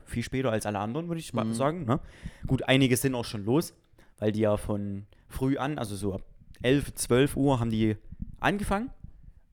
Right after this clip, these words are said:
Speaker 2: Ja,
Speaker 1: Äh, und
Speaker 2: ja.
Speaker 1: die sind dann halt schon mal los, so auf dreiundzwanzig Uhr oder so, ist, ist verständlich, die waren dann so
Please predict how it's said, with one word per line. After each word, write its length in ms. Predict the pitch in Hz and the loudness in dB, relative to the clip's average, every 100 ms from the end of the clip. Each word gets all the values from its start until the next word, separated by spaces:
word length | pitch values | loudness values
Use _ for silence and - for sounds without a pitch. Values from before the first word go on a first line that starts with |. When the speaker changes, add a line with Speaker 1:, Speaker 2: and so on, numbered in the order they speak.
| - | -6
Speaker 2:
Ja, 260 | 123 120 117 | 2 6 6
Speaker 1:
Äh, 40 | |
und 120 | 117 | 4
Speaker 2:
ja. 60 | 110 | 2
Speaker 1:
die 40 | 101 | 2
sind 140 | 120 | 2
dann 120 | 113 | 2
halt 120 | 110 - | 2 -2
schon 80 | 101 | -4
mal 120 | 95 | -4
los, 260 | 98 107 | -4 -4
so 80 | - | -4
auf 120 | 95 | -10
dreiundzwanzig 400 | - 104 104 98 | -8 -8 -6 -6
Uhr 60 | 104 | -4
oder 80 | 101 | -4
so, 120 | 98 | -4
ist, 140 | 98 - | -8 -10
ist 140 | - | -12
verständlich, 440 | - - 101 98 - | -14 -8 -8 -10 -8
die 60 | |
waren 100 | 104 101 | -6 -4
dann 140 | 98 | -6
so 100 | 98 | -8